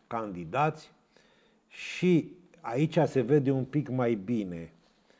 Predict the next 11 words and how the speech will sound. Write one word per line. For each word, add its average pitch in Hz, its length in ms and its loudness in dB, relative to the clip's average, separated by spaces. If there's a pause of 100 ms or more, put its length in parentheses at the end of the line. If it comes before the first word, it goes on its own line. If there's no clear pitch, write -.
(1500)
că, 110 320 -2 (240)
de 113 160 -4
exemplu, 101 720 -2 (840)
P - 140 -2
S 160 220 4
D-ul 127 380 4
reprezentat 104 720 -4
de 107 120 -2
Luca, 107 760 -2 (180)
de 113 200 -4
Ma-, 110 260 -2